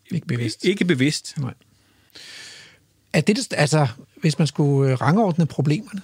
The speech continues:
Speaker 1: hvad er så det største problem for, i forhold til beskyttelse af hvalbestanden?
Speaker 2: Jamen, i nogle tilfælde er bifangst et,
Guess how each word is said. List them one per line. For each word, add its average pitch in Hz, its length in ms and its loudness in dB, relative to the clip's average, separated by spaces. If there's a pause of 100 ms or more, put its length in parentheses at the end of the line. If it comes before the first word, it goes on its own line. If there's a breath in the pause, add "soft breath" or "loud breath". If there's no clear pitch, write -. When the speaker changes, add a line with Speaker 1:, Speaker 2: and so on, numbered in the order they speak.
(160)
Speaker 1:
hvad 175 160 0
er 175 40 2
så 196 140 -2
det 190 80 -2
største 175 340 -2
problem 160 340 -2 (140)
for, 147 440 -4
i 147 100 -4
forhold 147 260 0
til 143 200 -2
beskyttelse 147 600 -2
af 131 80 -2
hvalbestanden? 143 560 -4 (420 soft breath)
Speaker 2:
Jamen, 156 240 2
i 170 60 4
nogle 220 240 2
tilfælde 202 420 2
er 147 40 0
bifangst 151 560 -2 (100)
et, 139 180 -2